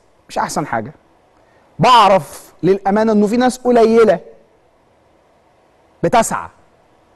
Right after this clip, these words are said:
وبشدة إن هي تعمل حاجة لنادي الزمالك وهي بره وهي بعيد، لكن الكتير للأسف بيدور لسه على حتة التورتة،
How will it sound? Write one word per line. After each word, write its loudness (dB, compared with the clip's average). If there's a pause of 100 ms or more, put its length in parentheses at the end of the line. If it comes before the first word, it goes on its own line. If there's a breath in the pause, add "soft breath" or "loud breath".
(540 soft breath)
وبشدة -2 (720)
إن 2
هي 0 (260)
تعمل 0
حاجة -4
لنادي -6
الزمالك -2
وهي 2
بره 0
وهي -2
بعيد، -6 (1000 soft breath)
لكن -2
الكتير -4
للأسف -4
بيدور -2
لسه -6
على -2 (280)
حتة -6
التورتة، -12